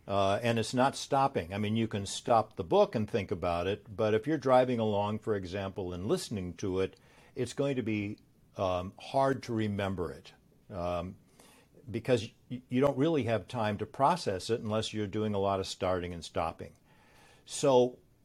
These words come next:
reading is important, but listening to it afterwards, um, particularly when you're preparing for a trial, is a really good way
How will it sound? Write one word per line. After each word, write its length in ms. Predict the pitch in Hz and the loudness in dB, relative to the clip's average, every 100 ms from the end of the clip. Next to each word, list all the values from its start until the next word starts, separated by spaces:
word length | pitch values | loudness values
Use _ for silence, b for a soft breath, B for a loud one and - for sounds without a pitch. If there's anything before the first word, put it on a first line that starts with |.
| _ | _
reading 640 | 117 147 196 160 131 131 123 | -2 2 2 2 2 0 -2
is 200 | 113 110 | -2 -2
important, 640 | 104 - 107 98 - - _ _ _ _ 98 | -4 0 0 0 -6 -16 _ _ _ _ 0
but 280 | 139 123 - - _ _ _ _ - | 4 4 2 -10 _ _ _ _ -6
listening 640 | 120 208 247 226 156 110 | 6 6 6 2 0 0
to 320 | - 131 101 | -2 -2 2
it 180 | 98 101 - _ 123 | 0 -2 -8 _ -2
afterwards, 1120 | 156 170 - 135 95 87 82 85 104 - - b b b b b - | 0 -2 -2 -2 0 -2 -2 -6 -12 -16 -16 b b b b b -2
um, 380 | 95 92 98 - - | 0 2 0 -6 -10
particularly 880 | 113 - 170 170 135 120 113 117 120 - 151 - | -6 -4 -2 0 0 0 0 -2 -4 -14 -20 -12
when 200 | 113 113 | -2 0
you're 100 | 107 | 0
preparing 560 | 101 107 - 113 113 110 | -2 -6 -2 2 2 0
for 220 | 110 101 | 0 -2
a 60 | 90 | -2
trial, 580 | - 104 92 95 120 - | -2 0 0 0 -2 -4
is 100 | 117 | -2
a 80 | 113 | 0
really 300 | 123 185 165 | 2 2 2
good 200 | 127 123 | 2 0
way 540 | 107 107 98 98 98 | 0 0 2 0 -2